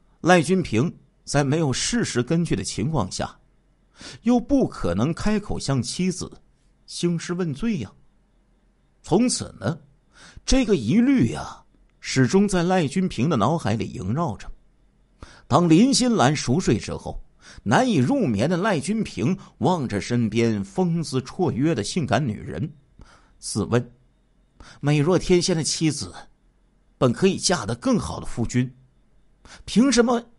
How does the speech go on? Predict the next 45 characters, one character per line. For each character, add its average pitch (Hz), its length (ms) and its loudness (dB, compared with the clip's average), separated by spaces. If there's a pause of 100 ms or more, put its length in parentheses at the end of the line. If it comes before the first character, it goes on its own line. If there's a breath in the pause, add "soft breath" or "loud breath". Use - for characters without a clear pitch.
(140)
会 247 200 4
用 240 240 6
我 - 440 -6
获 - 460 0
得 185 120 2
她 170 120 0
的 170 80 0
芳 170 240 -2
心 185 220 -2
呢？” - 180 -6 (1500 soft breath)
当 247 240 4
林 247 260 4
新 269 240 2
兰 165 360 4
在 196 160 2
床 156 480 2
上 120 360 0 (400)
竭 208 260 2
尽 208 220 4
所 95 240 -2
能 185 240 0
的 175 100 -2 (440)
和 127 240 2
她 127 100 0
的 113 420 2
丈 135 300 4
夫 98 180 -8 (520 soft breath)
交 185 320 8
欢 175 260 4
取 - 240 -6
乐， 180 260 2 (400)
到 127 200 4
达 131 160 2
高 196 260 2
潮 135 180 0
的 170 80 0
时 110 200 -2
候， 131 260 -8 (400 loud breath)
赖 214 320 4
君 247 220 -2
平 180 120 4
的 240 80 0
脑 120 280 0
子 196 160 0
里 139 180 -6